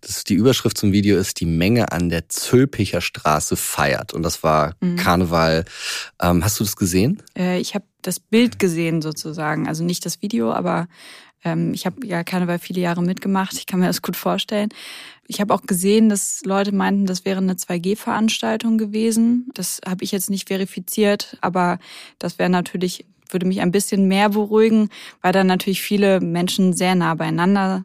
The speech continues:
Speaker 2: waren und, ähm, so wie ich Karneval kenne, auch möglicherweise der Konsum von alkoholischen Getränken dann eine Rolle gespielt hat.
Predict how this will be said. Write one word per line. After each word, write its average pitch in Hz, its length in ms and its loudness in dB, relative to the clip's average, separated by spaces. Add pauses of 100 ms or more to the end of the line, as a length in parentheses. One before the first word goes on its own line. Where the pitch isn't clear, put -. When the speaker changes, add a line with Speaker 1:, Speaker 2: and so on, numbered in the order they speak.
(120)
Speaker 2:
waren 185 400 4
und, 175 320 -2 (380)
ähm, 165 420 -2 (140)
so 170 180 -6
wie 175 100 -2
ich - 160 -4
Karneval 175 420 -2
kenne, 180 360 0
auch 170 220 -2 (320)
möglicherweise 170 720 -2
der 165 140 -4
Konsum 180 480 -2
von 180 220 -2
alkoholischen 180 520 -2
Getränken 196 400 2
dann 190 120 2
eine 175 80 0
Rolle 185 220 4
gespielt 208 520 -2
hat. 196 180 -4